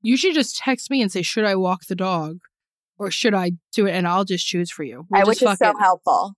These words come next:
Speaker 1: we'll just do a, we'll just do a coin
Speaker 2: I will.
Speaker 1: <laughs> coin
Speaker 2: Uh, you
Speaker 1: toss.
Speaker 2: know, you know. <laughs>
Speaker 1: I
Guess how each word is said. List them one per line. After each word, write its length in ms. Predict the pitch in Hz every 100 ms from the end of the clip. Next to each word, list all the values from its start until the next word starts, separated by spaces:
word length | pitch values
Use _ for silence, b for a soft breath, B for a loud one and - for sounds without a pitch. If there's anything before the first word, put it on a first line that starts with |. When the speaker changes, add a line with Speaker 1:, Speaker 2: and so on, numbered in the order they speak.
| 233
Speaker 1:
we'll 160 | 262
just 220 | 254 254
do 160 | 294 269
a, 100 | 226
we'll 140 | 214
just 180 | 226 -
do 160 | 247 190
a 40 | -
coin 340 | 233 226 226 196 _ _ -
Speaker 2:
I 140 | 208
will. 200 | 214 156 170
Speaker 1:
<laughs> 920 | 180 - - - - - - _ -
coin 120 | 277
Speaker 2:
Uh, 120 | 254 247
you 60 |
Speaker 1:
toss. 180 | 262 240 - 233
Speaker 2:
know, 80 |
you 120 | 269 277
know. 140 | 415 - - 208
<laughs> 200 | - -
Speaker 1:
I 320 | 202 - 554